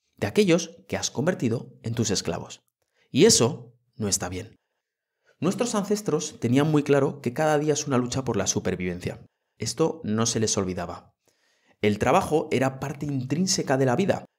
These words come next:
algo que confrontaban diariamente. Y aquí, en su mayor parte, no estamos hablando de trabajo de nueve a cinco en una oficina con aire acondicionado.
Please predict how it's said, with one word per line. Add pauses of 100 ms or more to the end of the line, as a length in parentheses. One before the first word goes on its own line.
(260)
algo
que
confrontaban
diariamente. (400)
Y
aquí,
en
su
mayor
parte,
no
estamos
hablando
de
trabajo
de
nueve
a
cinco
en
una
oficina
con
aire
acondicionado.